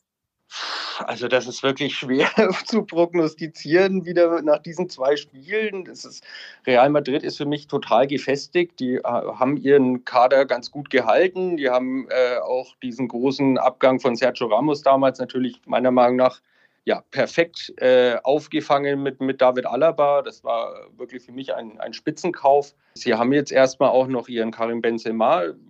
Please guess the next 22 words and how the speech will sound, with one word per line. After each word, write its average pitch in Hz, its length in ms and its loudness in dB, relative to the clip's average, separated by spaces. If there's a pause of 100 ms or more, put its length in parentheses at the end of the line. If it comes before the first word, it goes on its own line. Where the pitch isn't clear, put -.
(300)
Interessant 127 480 -4
wird's 135 200 -2
eben, 135 200 -6
wenn 131 80 -2
da 127 100 0
mal 127 120 2
ein 123 100 -2
neuer 131 260 0
Zielspieler 160 600 -4
integriert 147 540 -4
werden 143 280 2
muss 170 400 -2
da 147 140 2
vorne, 156 400 0
so 127 180 -10
wie 123 60 -4
es 117 100 -12
eben 117 180 -2
jetzt 117 220 -4
Barcelona 120 540 2
machen 160 260 0
muss. 185 220 -2